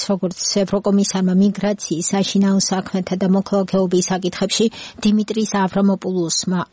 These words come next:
ოც აპრილს თქვა, ევროკავშირი გეგმის შესაბამისად თავის წევრ ქვეყნებში მოკლევადით უვიზოდ ყოფნის შესაძლებლობას სთავაზობს უკრაინის მოქალაქეებს, ვისაც ბიომეტრული პასპორტი აქვს.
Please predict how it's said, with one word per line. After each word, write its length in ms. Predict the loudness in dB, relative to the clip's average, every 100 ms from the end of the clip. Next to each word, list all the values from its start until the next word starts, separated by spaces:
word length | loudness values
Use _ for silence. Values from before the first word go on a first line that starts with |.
| 0
ოც 200 | 0 0
აპრილს 400 | -6 -6 -4 -4
თქვა, 200 | -2 -2 -4 -8 -12 -2
ევროკავშირი 720 | 0 0 0 -2 0 0 0
გეგმის 480 | 2 -2 0 -2 0
შესაბამისად 760 | 0 -2 0 0 2 2 0 -2
თავის 300 | -2 0 -2
წევრ 220 | -2 -2 -2
ქვეყნებში 600 | -4 -4 -2 -4 -2 2
მოკლევადით 680 | 4 4 2 2 2 0 -4 -12 -20 _
უვიზოდ 640 | 0 0 2 -2 0 -2 2
ყოფნის 460 | 0 0 0 2 2
შესაძლებლობას 960 | -2 0 -2 0 -4 0 -2 0 -2 -2
სთავაზობს 680 | -2 0 0 0 -2 -2 0
უკრაინის 400 | 0 2 2 2 0
მოქალაქეებს, 680 | 0 2 0 0 -2 0
ვისაც 320 | -2 0 -2 -4 -10 -16 0
ბიომეტრული 720 | 2 4 2 2 -4 -4 -4
პასპორტი 520 | -6 -10 -6 -8 -6 -10
აქვს. 180 | -8